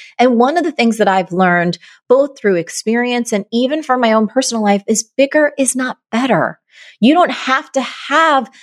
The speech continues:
this gigantic vision or be this person who, "I have to dominate and be on every stage." And, you know, if that's genuinely you and that is the outpouring from your soul and your heart, bless it and go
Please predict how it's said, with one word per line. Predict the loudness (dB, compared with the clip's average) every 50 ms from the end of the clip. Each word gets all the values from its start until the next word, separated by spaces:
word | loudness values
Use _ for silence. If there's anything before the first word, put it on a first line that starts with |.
| _ _ _
this | -2 -2 -2 -4
gigantic | -4 -2 0 0 0 -2 -2 0 0 0 0 -2 0 0 0 0 0 _ -6
vision | -2 2 2 2 2 2 2 2 2 2 2
or | 4 4 2 2 2
be | 0 0 0 0 0 2
this | 2 2 0 0 0
person | 0 2 2 2 2 0
who, | 0 0 0 0
"I | 2 2 4
have | 4 4 2 2
to | 0 -4
dominate | 0 0 2 2 4 4 2 2 4 4 4 4 4 2
and | 2 4
be | 4 4
on | 4 4 4 4
every | 4 4 4 2 0 -2
stage." | 0 0 0 2 4 4 4 4 2 2
And, | 2 0 0 0
you | 0 -2 -2 0 2
know, | 2 2 0 -2 -8 -6 -2
if | -2 -2 0 0
that's | 0 0 0 0 -2 -6 -12 -12
genuinely | -10 -2 0 2 2 2 0 2 0 0 2 2 2 2 2 0 0
you | 2 4 4 6 4 4 2 0
and | 0 0 2
that | 2 0 0 -2
is | -2 -4
the | -6 -12 -6 -2 -2
outpouring | -2 -2 -2 _ _ -2 0 0 0 0 0
from | -2 -4 -2 -2
your | -2 -4
soul | -4 -2 0 2 2 2 2 2
and | 0 0 0
your | 2 0 -2
heart, | -2 -2 0 0 0 0 -2 -6 -10 -20 -20 -20 _ _ _ _ _
bless | 0 2 4 4 4 4 4 2 -2 -2 -2 0
it | 0 0 0 -2 _
and | -2 -2 -2 0 0
go | 0 0 0 0